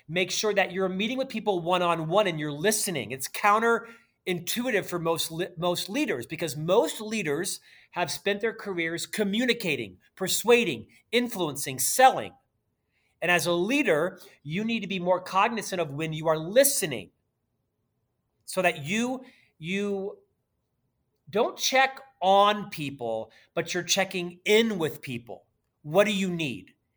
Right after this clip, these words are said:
How can I help you? What are your areas of growth? Would you like some feedback on those? You get the point on that. I think it's super important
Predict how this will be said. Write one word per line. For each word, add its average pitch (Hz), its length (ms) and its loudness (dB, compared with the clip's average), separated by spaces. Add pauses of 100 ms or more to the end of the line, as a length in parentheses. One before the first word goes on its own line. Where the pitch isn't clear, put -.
(120)
How 202 180 4
can 208 160 0
I 190 80 2
help 175 480 0
you? 101 220 -10 (580)
What 185 200 2
are 240 40 0
your 226 180 0
areas 202 340 2
of 170 100 -8
growth? 143 400 -2
Would 143 100 -8
you 175 80 -6
like 190 180 2
some 196 200 -4
feedback 170 560 -2
on 139 100 -4
those? 117 180 -6
You 151 80 -10
get - 140 -6
the - 60 -16
point 151 240 -4
on 117 140 -6
that. 101 260 -10 (500)
I 165 80 0
think 175 160 -6
it's 175 160 -4
super 226 460 -2
important 175 640 -4